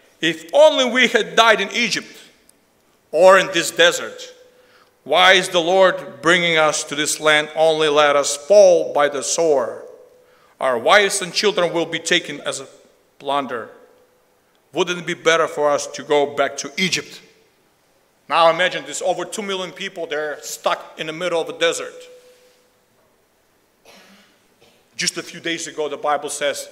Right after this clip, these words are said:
they sent twelve spies to a promised land just to see, just to investigate how good it is up there. And the Bible says they came after forty days,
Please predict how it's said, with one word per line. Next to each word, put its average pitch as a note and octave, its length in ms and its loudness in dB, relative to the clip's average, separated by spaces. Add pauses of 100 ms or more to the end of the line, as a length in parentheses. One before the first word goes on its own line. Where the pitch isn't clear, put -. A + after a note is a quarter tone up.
(400)
they C3+ 120 -10
sent D#3 280 -4
twelve D#3 400 -4 (300)
spies D3+ 840 -4 (1120)
to - 120 -10
a D#3 40 -8
promised D#3+ 400 -6
land D#3 220 -6
just - 180 -4
to D#3 80 -12
see, D#3 460 -4
just D#3 200 -8
to D#3+ 60 -16
investigate D3+ 880 -4
how C#3+ 100 -6
good D#3 220 -4
it D3+ 60 0
is C3+ 160 -6
up C3 100 -8
there. C3 240 -10 (1080)
And C3+ 100 -10
the C3+ 60 -4
Bible C#3+ 260 -2
says D3+ 240 -6
they D#3 120 -4
came D#3 280 -6
after C3+ 200 -8
forty G3 320 -2
days, F3+ 540 0